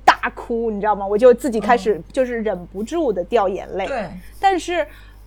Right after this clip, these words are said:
Speaker 1: 掉完眼，就是我在掉眼泪的时候，就是就觉得，“啊，怎么会是这样？啊，好可怜，Oh my God，要怎么办？”但是一哭完，我一下就舒服了。
Speaker 2: 对，
Speaker 1: 然后过几个小时，
Speaker 2: 没错。
Speaker 1: 我又想到这个事情，“啊，又要哭一下。”
Speaker 2: 你又哭？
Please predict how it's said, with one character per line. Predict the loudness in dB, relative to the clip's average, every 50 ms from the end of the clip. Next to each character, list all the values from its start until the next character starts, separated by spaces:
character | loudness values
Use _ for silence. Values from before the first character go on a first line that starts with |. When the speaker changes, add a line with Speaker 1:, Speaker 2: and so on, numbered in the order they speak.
| 0
Speaker 1:
掉 | 6 6 6 8
完 | 8 6 4 4
眼， | 0 -2 -4 -2
就 | -2 0
是 | 2
我 | 4 4 4
在 | 4 4
掉 | 2 4 4 4
眼 | 4 2 2 4
泪 | 6 6
的 | 6 6
时 | 2 0
候， | -2 -2
就 | 2 2 2 2
是 | 2
就 | -2 -2 -4 -4
觉 | 0 2 2
得 | 2 2
，“啊， | 2 4 4 6 6 6
怎 | 6 6
么 | 2 4
会 | 6 6 6
是 | 4 4
这 | 2 4
样？ | 4 6 8
啊， | 8 8 8 8
好 | 10 8 6 6
可 | 6 4 4 6
怜， | 6 6 6 6
Oh | 6 6 6
my | 4 4 6
God， | 6 6 8
要 | 6 4 4
怎 | 2 0
么 | -4 -4 -4
办？” | 2 2 2 2 0 -6 -20 -8 -4
但 | -4 -2
是 | -2 0
一 | 0 0 0
哭 | 2 2 2 4 4
完， | 4 2 2 2 0 0
我 | 0 0
一 | 0 0
下 | -2 0 0 0 0 -4
就 | -6 -8 -8
舒 | -6 -4 -2 -2 -2
服 | -4 -6 -10 -10
了。 | -10 -12 -16 -20 -20 -20 -20 -20 -20 -20 -14
Speaker 2:
对， | -12 -10 -8 -8 -10 -10 -6
Speaker 1:
然 | 0 2 2 4
后 | 4 2 2
过 | 2 4 4 4 6
几 | 4 4
个 | 2 2 4
小 | 4 2 0 0
时， | -2 0 2
Speaker 2:
没 | 2
错。 | 4
Speaker 1:
我 | 4
又 | 2 0 -2
想 | -2 -2 -4 -4 -2
到 | -4 -6 -4
这 | -4 -6
个 | -6 -6
事 | -4 -4 -4
情 | -4 0 4
，“啊， | 6 6 6 6 6 4 4 4 4 4 4
又 | 2 2 4 4 4
要 | 6 4 2
哭 | 2 -2 -4 -4 -2 -2
一 | -4
下。” | -4 -8 -8 -6
Speaker 2:
你 | -4
又 | -4 -2 0 -2
哭？ | -2 -2 -6 -6 -4 -2 -2 -4